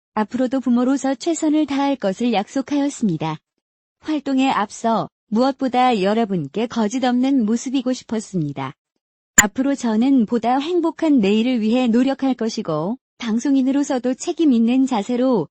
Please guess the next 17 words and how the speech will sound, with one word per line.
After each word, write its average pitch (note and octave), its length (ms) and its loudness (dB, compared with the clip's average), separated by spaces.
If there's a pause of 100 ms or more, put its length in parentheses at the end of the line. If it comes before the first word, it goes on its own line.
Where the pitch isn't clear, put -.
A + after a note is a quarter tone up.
(140)
모든 C4+ 400 2
일에 C#4+ 220 0
임할 C4+ 300 2
수 C4+ 120 -6
있도록 B3 440 -2
노력하겠습니다. A#3 960 -2 (640)
저에 B3 340 0
대한 A#3 420 0
믿음으로 G#3 640 0 (200)
파트너가 C#4 540 -2
되어준 A#3+ 480 0
분들, G3 440 0 (200)
그리고 B3+ 460 0
관심과 C4 560 0
격려 A3 380 0
보내주신 C4 680 2
분들께 G#3 640 -2